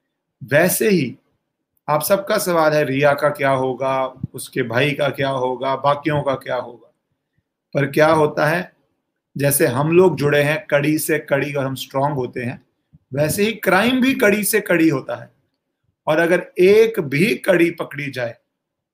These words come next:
एक भी कड़ी पकड़ी जाए, उससे दस कड़ियां और निकलती हैं।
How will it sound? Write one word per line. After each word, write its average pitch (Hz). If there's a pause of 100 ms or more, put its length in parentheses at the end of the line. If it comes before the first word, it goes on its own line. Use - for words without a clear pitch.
(1080)
एक 170
भी 139 (240)
कड़ी 160
पकड़ी 139
जाए, 120 (480)
उससे 165
दस 156
कड़ियां 156
और 160
निकलती 143
हैं। 120